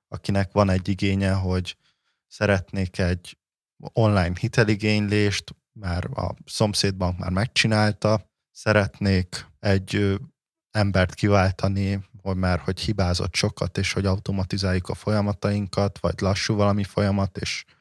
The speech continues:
ugye itt lehet már I T folyamatnak is a módosítás, hogy van egy régi elavult rendszerem, és azt térjük újra jobbá, úgyhogy az eddigi tapasztalatokat újra használjuk. Itt ugye adják magát ezt a marketinget, ugye, aki a megrendelő szokott lenni,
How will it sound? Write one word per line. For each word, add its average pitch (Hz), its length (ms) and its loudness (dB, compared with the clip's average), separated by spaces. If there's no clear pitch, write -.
ugye 98 480 4
itt 110 160 -2
lehet 107 400 2
már 98 280 0
I 101 60 2
T 95 40 -8
folyamatnak 98 760 0
is - 120 -4
a 107 60 4
módosítás, 98 760 -2
hogy 104 120 0
van 104 140 0
egy 98 140 2
régi 101 260 2
elavult 95 420 0
rendszerem, 117 580 0
és - 160 -2
azt - 160 0
térjük 98 420 0
újra 101 300 4
jobbá, 101 480 4
úgyhogy 101 320 -2
az 95 120 2
eddigi 92 300 -2
tapasztalatokat - 920 -6
újra 107 180 -2
használjuk. 107 720 0
Itt - 220 -8
ugye 101 220 6
adják 98 460 2
magát 95 400 2
ezt - 200 0
a - 20 2
marketinget, 101 800 2
ugye, 101 160 0
aki 90 220 -2
a 92 100 2
megrendelő 110 580 4
szokott - 420 0
lenni, 104 440 4